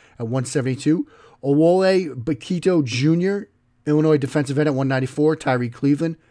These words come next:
one ninety-five. Shaquille Quartermain at two oh four. Reggie Robinson, Tulsa corner, two thirty. Rodrigo Blankenship, kicker from Georgia at two forty-one. John Limarakis, a fan speak mock here. You guys that are using the P F F ones, let me know how those are going for you.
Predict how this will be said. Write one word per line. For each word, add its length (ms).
one 120
ninety-five. 400
Shaquille 320
Quartermain 460
at 80
two 160
oh 40
four. 360
Reggie 280
Robinson, 680
Tulsa 320
corner, 460
two 180
thirty. 460
Rodrigo 340
Blankenship, 720
kicker 200
from 160
Georgia 400
at 140
two 180
forty-one. 720
John 300
Limarakis, 640
a 160
fan 420
speak 340
mock 340
here. 220
You 100
guys 240
that 100
are 20
using 220
the 80
P 160
F 160
F 160
ones, 240
let 80
me 80
know 120
how 120
those 220
are 20
going 280
for 200
you. 120